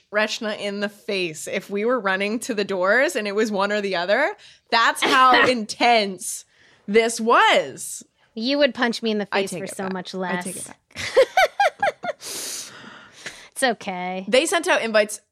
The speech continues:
Speaker 1: to over three thousand people for them and their plus one to attend a brunch
Speaker 2: Okay.
Speaker 1: at the Washington Convention Center on Sunday, December fifteenth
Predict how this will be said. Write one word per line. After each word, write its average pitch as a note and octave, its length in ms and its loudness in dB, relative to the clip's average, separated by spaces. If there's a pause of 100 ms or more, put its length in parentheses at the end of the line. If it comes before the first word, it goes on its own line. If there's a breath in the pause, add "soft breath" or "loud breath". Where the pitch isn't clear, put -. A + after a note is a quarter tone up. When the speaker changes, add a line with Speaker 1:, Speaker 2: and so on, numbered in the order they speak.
Speaker 1:
to A3 200 -4
over F#3+ 240 -2
three G#3 220 -6
thousand G#3 340 -2
people F#3+ 260 -6
for F#3 160 -2
them F3 240 -4
and G#3 160 -4
their G#3+ 120 0
plus B3+ 420 -2
one E3+ 480 -4
to A3+ 160 -6
attend G3 640 -6
a A#3 160 -6
brunch A#3 600 -6
Speaker 2:
Okay. F3+ 240 -2
Speaker 1:
at G#3 120 -6
the F#3 80 -6
Washington F3+ 640 -4
Convention D#3+ 540 -8
Center D#3 300 -8
on D#3+ 140 -10
Sunday, F3+ 380 -6
December F3+ 320 -8
fifteenth A3+ 560 -2